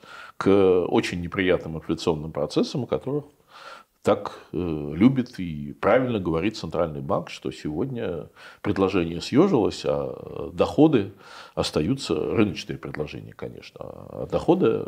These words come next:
остаются прежними или растут. Это означает, что тот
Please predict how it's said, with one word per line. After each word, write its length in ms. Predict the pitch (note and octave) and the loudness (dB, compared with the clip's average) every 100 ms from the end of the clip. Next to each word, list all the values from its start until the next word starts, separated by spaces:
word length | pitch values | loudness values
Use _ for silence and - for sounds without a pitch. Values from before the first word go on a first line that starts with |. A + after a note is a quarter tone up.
| - | -8
остаются 480 | - F2+ F2 - | -4 -2 -2 -4
прежними 460 | - G2+ D#3+ G2+ D#2+ | -2 2 2 0 0
или 140 | D3 | 2
растут. 480 | C3 C#2 - - - _ - - - - | 2 0 -6 -12 -14 _ -20 -20 -20 -4
Это 240 | A#2+ C#3 C3 | 2 4 4
означает, 500 | G2+ F#2 C#3+ E3+ - | 4 2 4 4 2
что 720 | - E2 D2 C2+ C2 - - - | -4 -4 -4 -6 -10 -16 -16 -2
тот 240 | G#2+ - | -2 0